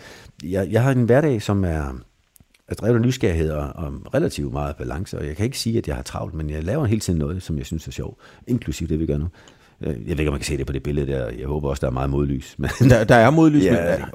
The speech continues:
Speaker 2: er du et privilegeret menneske?
Speaker 1: En, helt enormt. Helt
Speaker 2: Helt,
Speaker 1: enormt.
Speaker 2: helt enormt.
Speaker 1: Ja.
Speaker 2: Ja.
Speaker 1: Og det er jeg, fordi jeg er i, i rigtig gode relationer. Jeg tænker at have otte børn, som indtil andet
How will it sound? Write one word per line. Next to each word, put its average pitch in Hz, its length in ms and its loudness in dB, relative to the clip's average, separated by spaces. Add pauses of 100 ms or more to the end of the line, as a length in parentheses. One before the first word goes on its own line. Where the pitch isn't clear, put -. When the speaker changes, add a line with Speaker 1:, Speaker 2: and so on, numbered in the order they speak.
Speaker 2:
er 113 40 0
du 127 100 10
et 123 60 8
privilegeret 156 560 8
menneske? 151 260 -6 (500)
Speaker 1:
En, 71 260 -8 (140)
helt 73 220 -4
enormt. - 340 -12 (200)
Helt 104 100 2
Speaker 2:
Helt, 120 80 2
Speaker 1:
enormt. - 180 -8
Speaker 2:
helt 151 180 0
enormt. 117 300 -6 (340)
Speaker 1:
Ja. 107 60 -4
Speaker 2:
Ja. 107 80 -2 (100)
Speaker 1:
Og - 80 -8
det 58 140 -4
er 58 80 -4
jeg, 85 120 2
fordi 69 280 -2
jeg 65 200 0 (100)
er 60 60 -6 (240)
i, 80 360 -8
i - 60 -10
rigtig 85 260 -6
gode 90 280 0
relationer. 92 420 -4 (200)
Jeg 98 200 2 (260)
tænker - 340 -10
at 80 120 -8
have 87 200 -8
otte 95 260 -2
børn, 90 340 -2
som 76 240 -2 (520)
indtil 95 280 -2
andet 76 400 2